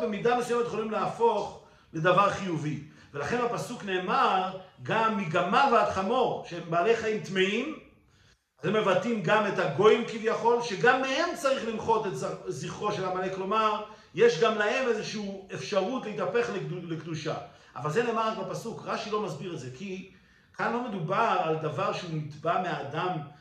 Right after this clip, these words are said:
בעבודתו כעת, על פי פשוטו של מקרא, זה דרגה נעלית יותר שתהיה לעתיד לבוא. והרב מבאר את זה בהרבה מקומות אחרים בקשר לפירוש רש"י, שרש"י עוסק בפשוטו של מקרא, הכוונה היא גם שהוא עוסק בדרגות ה-,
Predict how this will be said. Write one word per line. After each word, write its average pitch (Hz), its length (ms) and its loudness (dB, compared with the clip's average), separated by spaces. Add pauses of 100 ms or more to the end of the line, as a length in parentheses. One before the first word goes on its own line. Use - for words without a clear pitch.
(140)
בעבודתו 151 540 -4
כעת, 160 640 0
על 117 120 -12
פי 190 140 -10
פשוטו 202 400 -2
של 233 200 0
מקרא, 175 520 -2 (460)
זה 233 200 4
דרגה 240 280 2
נעלית 240 280 4
יותר 240 180 0
שתהיה 233 240 0
לעתיד 233 300 2
לבוא. 151 300 2
והרב 233 260 -8
מבאר 208 260 -4
את 208 60 -4
זה 180 80 -8
בהרבה 180 240 0
מקומות 214 340 -4
אחרים 233 280 -8
בקשר 190 340 -6
לפירוש 180 380 -6
רש"י, 180 380 -6 (360)
שרש"י 240 380 0 (340)
עוסק 233 320 -2
בפשוטו 214 420 -2
של 220 160 -2
מקרא, 196 240 -4
הכוונה 202 300 -2
היא 233 120 0
גם 240 140 -2
שהוא 220 160 -8
עוסק 262 360 -2 (400)
בדרגות 202 760 2
ה-, 208 400 2